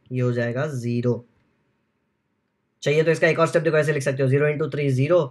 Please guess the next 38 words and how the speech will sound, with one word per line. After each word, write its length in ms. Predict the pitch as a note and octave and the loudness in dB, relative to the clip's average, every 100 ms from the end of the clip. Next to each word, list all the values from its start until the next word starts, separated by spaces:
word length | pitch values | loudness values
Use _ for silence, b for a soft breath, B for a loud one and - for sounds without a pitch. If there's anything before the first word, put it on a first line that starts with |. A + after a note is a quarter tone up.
| - _ - | -8 _ -10
six 220 | C#3 D3+ | -6 -4
into 160 | C#3+ C3+ | -4 -2
four 120 | C#3+ C#3 | -2 -2
twenty 280 | C#3 C3 C3+ | 0 0 0
four। 120 | B2+ | 0
आपको 200 | B2 A#2+ | -2 -4
टेबल 260 | C3+ C3+ C#3+ | -2 0 0
लिखने 220 | C#3 C#3+ | 0 -2
का 80 | C#3 | -2
शौक 240 | C3+ C3+ | 0 0
है 60 | C3 | 0
तो 140 | B2 | -4
zero 260 | A#2+ D3 E3 | -2 2 4
divide 340 | D3+ D3 D3+ | 4 2 2
by 140 | D#3 D#3 | 2 0
twenty 300 | D3 C3+ C#3+ | 0 -4 -2
four, 200 | C3+ A#2+ | -2 -2
ज़ीरो 240 | C#3+ E3 | 2 4
को 100 | F3 | 4
ट्वेंटी 240 | E3+ D#3+ E3 | 2 0 0
फ़ोर 120 | E3+ | 0
पार्ट्स 220 | E3 E3+ | 0 0
में 80 | E3+ | 0
डिवाइड 240 | D#3+ D#3+ | 0 -2
करो, 180 | D#3+ E3 _ _ _ _ _ | -4 -8 _ _ _ _ _
ज़ीरो 180 | B2+ D3+ | 0 2
को 60 | D#3+ | 4
डिवाइड 260 | D#3 E3+ | 4 4
कर 100 | E3+ | 2
सकते 240 | E3 C#3 C#3 | -2 -2 -2
हो 60 | |
क्या? 180 | D#3+ D#3 - _ B2+ | -2 -6 -12 _ -2
ज़ीरो 140 | C3 | 0
मतलब 200 | D3 D3 | 0 -4
कुछ 160 | D#3+ D#3+ | -2 2
है 80 | E3+ | 2
ही 60 | |
नहीं, 140 | E3 | 2